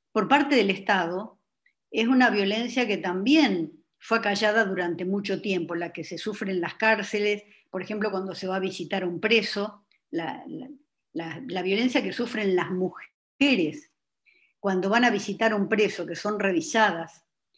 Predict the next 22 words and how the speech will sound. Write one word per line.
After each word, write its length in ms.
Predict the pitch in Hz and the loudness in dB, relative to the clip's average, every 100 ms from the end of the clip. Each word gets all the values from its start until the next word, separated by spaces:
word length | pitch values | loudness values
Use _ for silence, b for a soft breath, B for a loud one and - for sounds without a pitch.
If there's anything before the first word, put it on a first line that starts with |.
| - | -4
íntimamente, 1080 | 233 226 208 196 208 196 170 156 185 - _ _ b _ _ | 0 2 2 2 2 0 -2 -4 -8 -10 _ _ b _ _
eh, 300 | - 190 190 | -6 -4 -4
surgió 580 | 190 240 196 247 262 254 | -6 -6 -2 2 4 6
a 220 | 226 196 | 6 4
la 220 | 180 175 | 2 -2
luz 400 | 185 214 247 247 | 0 -2 -2 -2
en 120 | 214 185 | 0 2
el 100 | 196 | 2
año 220 | 220 226 | 2 2
noventa 440 | 190 180 170 180 | 2 0 -2 -2
y 60 | 185 | -2
seis, 340 | - 302 320 | 2 2 2
cuando 240 | 220 190 180 | 0 0 -2
el 120 | 180 | -4
cels 420 | - 247 254 - b b - | 0 2 2 -2 b b -4
presenta 540 | 202 190 339 381 302 | -2 2 2 4 2
un 100 | 247 | 2
caso 280 | 233 180 185 | 2 0 -2
ante 180 | 165 170 | -2 -2
la 120 | 170 | -4
Comisión 400 | 170 165 202 269 | -2 0 2 4
Interamericana 960 | 285 240 202 190 208 175 170 185 - | 4 4 2 0 -2 -4 0 -2 -4